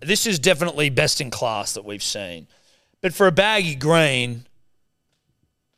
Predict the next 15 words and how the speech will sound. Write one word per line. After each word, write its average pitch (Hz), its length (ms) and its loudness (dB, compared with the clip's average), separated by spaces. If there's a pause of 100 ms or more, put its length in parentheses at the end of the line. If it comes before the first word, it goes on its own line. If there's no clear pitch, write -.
(560)
something 120 380 -2
that's 90 120 -6
steeped - 440 -2
in 107 80 -14
quite 113 320 -2
a 107 40 -6
lot 107 220 -6
of 90 120 -12
history 104 420 -8
and 92 120 -14
mystique 104 380 -6
these 98 220 -10
days, 85 320 -10
it's 127 420 -6
like 120 480 -2